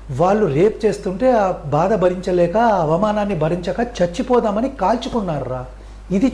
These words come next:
చరిత్ర. ఆ తుర్కుడు నీకు బా-, బామ్మర్దయ్యాడా? చూడండి ప్రేక్షకులు, వీడు ఎంత సైకోనో వీడు. ఈయన్ని త-,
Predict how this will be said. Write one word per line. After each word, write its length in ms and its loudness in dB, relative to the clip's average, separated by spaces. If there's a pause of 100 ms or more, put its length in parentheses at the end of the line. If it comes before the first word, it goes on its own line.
చరిత్ర. 380 -4 (580)
ఆ 120 -2
తుర్కుడు 400 0
నీకు 220 4
బా-, 640 -2
బామ్మర్దయ్యాడా? 840 0 (1600)
చూడండి 360 0
ప్రేక్షకులు, 540 -2
వీడు 200 0
ఎంత 240 -2
సైకోనో 520 0
వీడు. 320 -2 (1400)
ఈయన్ని 200 0
త-, 240 -2